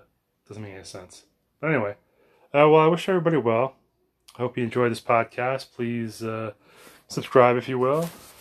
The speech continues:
And if you have any comments, uh, send 'em through, although I don't know how they, this even works, to be honest with you.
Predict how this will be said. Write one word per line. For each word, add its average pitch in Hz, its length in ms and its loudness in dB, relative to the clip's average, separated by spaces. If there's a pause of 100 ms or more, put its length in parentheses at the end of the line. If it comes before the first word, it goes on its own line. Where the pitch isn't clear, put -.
(220)
And 117 320 -6
if 110 100 -10
you 131 60 2
have 127 120 2
any 120 100 -6
comments, 131 760 -4 (140)
uh, 110 360 -10
send 123 280 -4
'em 117 100 -6
through, 135 340 -2
although 110 240 0
I 113 60 2
don't 117 140 0
know 110 120 -2
how 113 120 -2
they, 104 180 -6
this 113 320 -14
even 104 220 -12
works, 113 280 -6
to - 60 -20
be 98 80 -14
honest 101 240 -12
with 120 80 -10
you. 131 100 -10